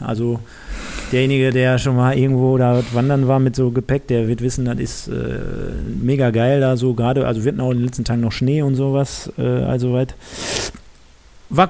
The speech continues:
cool, war eine runde Sache, aber, äh, trotzdem habe ich natürlich am Samstag Zeit gefunden, zwischen Tür und Angel noch mir das Spiel vom M S V diesmal zu geben. Also diesmal nicht auf der Autobahn zwischen,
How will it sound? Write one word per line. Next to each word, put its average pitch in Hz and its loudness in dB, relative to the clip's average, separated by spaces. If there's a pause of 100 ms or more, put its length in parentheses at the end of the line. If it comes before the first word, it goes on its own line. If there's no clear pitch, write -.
cool, 226 4
war 151 2
eine 151 2
runde 151 2
Sache, 160 2
aber, 147 2
äh, 131 2
trotzdem 147 -2
habe 139 2
ich 135 -4
natürlich 135 0
am 120 0
Samstag 139 -2
Zeit - 0
gefunden, 120 -2
zwischen 160 -4
Tür 139 0
und - -2
Angel 156 2
noch 139 0
mir 135 2
das 127 2
Spiel 151 0
vom - -2
M 127 0
S - -2
V 143 2
diesmal 117 0
zu 117 -2
geben. 120 2
Also 120 2
diesmal 131 4
nicht 160 4
auf 131 2
der 143 0
Autobahn 143 0
zwischen, 139 -2